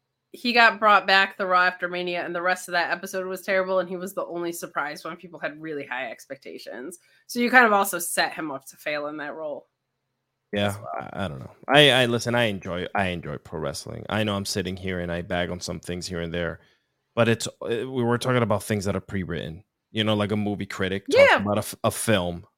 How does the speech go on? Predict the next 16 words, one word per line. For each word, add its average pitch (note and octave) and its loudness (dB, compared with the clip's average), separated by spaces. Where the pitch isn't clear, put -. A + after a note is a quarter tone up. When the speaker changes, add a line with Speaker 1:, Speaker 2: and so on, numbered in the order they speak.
Speaker 2:
I G#2+ 4
never G#2 4
take G#2 -2
anything G2 0
away F2+ 0
from, E2+ -4
from F2+ -2
the E2+ -2
performers. E2 -6
I G2+ 4
just G2 -2
wish G2+ 0
that F#2+ -4
sometimes F#2 -4
things F#2+ -4
just - -6